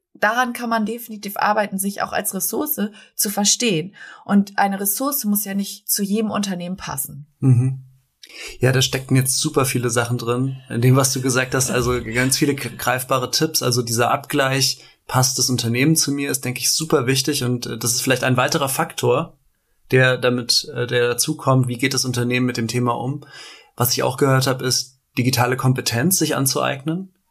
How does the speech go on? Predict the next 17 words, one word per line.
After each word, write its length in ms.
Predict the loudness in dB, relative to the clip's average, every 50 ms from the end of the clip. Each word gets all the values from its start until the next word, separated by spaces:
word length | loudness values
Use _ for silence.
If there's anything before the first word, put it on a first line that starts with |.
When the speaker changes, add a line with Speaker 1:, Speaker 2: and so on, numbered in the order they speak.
| _ _
Speaker 2:
Also 360 | 0 2 2 4 2 2 0
das 220 | 0 -2 -2 0
ist 160 | 0 -2 -2 0
ein 200 | 0 0 0 2
Thema, 300 | 2 2 4 4 4 2
das 180 | 2 0 0 0
ja 100 | 0 0
das, 260 | 0 0 0 0 -2
ähm, 380 | -2 -2 -2 -2 -2 -4 -4 -4
mit 160 | -4 -2 0
einschließt 580 | 0 0 2 2 0 0 0 0 -2 -2 -2 -2
sozusagen 680 | -2 -2 -2 -4 -4 -4 -2 -2 -2 -2 -4 -4 -6
und 80 | -6 -4
da 180 | -2 0 0
ein 100 | 0 0
spezifisches 720 | 0 -2 -2 -2 0 0 0 0 0 0 0 0 -2 0
Wissen. 320 | 0 0 0 0 0 -2